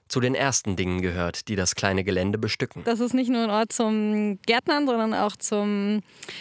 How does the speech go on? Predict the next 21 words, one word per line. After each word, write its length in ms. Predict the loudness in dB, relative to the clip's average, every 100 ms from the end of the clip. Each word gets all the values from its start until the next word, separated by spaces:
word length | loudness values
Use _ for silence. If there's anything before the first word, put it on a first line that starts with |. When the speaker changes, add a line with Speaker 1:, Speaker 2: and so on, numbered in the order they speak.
| -16 -16 -18 -20 -20 -20 -20 -6
Speaker 2:
Chillen, 500 | 0 2 4 2 2
zum 180 | 2 0
Treffen, 800 | 2 2 4 2 2 2 0 0
zum 600 | 0 2 2 2 2 2
Versammeln, 800 | 2 2 4 2 2 2 0 0
um 200 | 0 0
Leben 280 | 2 2 2
auf 160 | 0 0
den 100 | 0
Campus 320 | 0 0 -2
zu 80 | -6
bringen. 480 | -2 -2 0 0
Momentan 440 | 0 2 2 0 0
ist 80 | -2
es 120 | -2
noch 160 | -2
relativ 360 | 0 0 -2 -4
klein, 360 | -2 0 2 2
der 380 | 2 0 0 0
Abschnitt 440 | -2 0 -2 -2
hier, 260 | 0 0